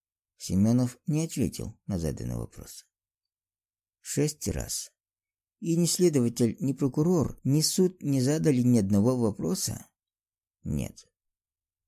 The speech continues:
Я просто поражён. Зачем же тогда твои развёрнутые и подробные исследования,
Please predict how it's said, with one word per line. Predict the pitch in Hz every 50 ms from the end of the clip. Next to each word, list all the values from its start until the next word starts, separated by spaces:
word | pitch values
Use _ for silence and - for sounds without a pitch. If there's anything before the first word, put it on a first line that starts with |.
| _ _ _ _ _ _ _ _ _ _ _ _
Я | - 110 107 101
просто | - 151 175 208 202 - - 190
поражён. | - 180 175 165 170 147 131 120 95 85 95 - _ _ _ _ _ _ _ _
Зачем | - 117 131 139 - - 196 185
же | 160 160 151
тогда | - 165 151 143 151 151
твои | 151 - 156 151 151 151 156 156
развёрнутые | - 131 135 135 131 131 147 160 160 143 139 131 123 120 117 113 107 92
и | 101
подробные | - 143 135 135 151 151 139 120 120 120 113
исследования, | 113 - - 151 147 120 113 101 95 92 90 82 82 - _